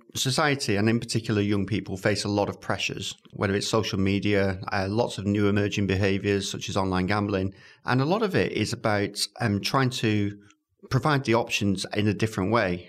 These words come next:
uh, so that young people can make a more informed choice. So just to give you an example, we talk a lot about the default option. So at the moment, in certain gangs and cultures, unfortunately, the default option is, is to carry a knife and to, to get into crime.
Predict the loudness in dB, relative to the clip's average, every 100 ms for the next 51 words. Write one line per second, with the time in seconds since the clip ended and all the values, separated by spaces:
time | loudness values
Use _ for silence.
0 | -6 -4 -2 0 0 0 0 -2 -4 -4
1 | -2 -2 0 0 2 2 0 0 0 0
2 | 0 -4 -12 -20 -20 -20 -6 -2 0 -2
3 | 0 0 2 2 0 0 -2 -6 -8 -10
4 | _ 0 0 4 2 2 0 0 0 0
5 | -2 0 0 2 0 0 -4 -6 -8 -10
6 | _ -4 0 2 4 2 2 0 0 0
7 | 0 0 0 -2 0 -2 -4 -8 -4 -2
8 | -2 -2 -2 -6 -10 _ -2 0 0 -2
9 | -2 -2 2 0 2 -2 0 -2 -2 -2
10 | -2 -4 -2 -4 -4 -8 -4 -2 -2 0
11 | 0 0 -4 -14 _ _ _ -6 -2 -2
12 | 0 0 0 -2 -2 0 -2 -6 -4 -2
13 | 0 -2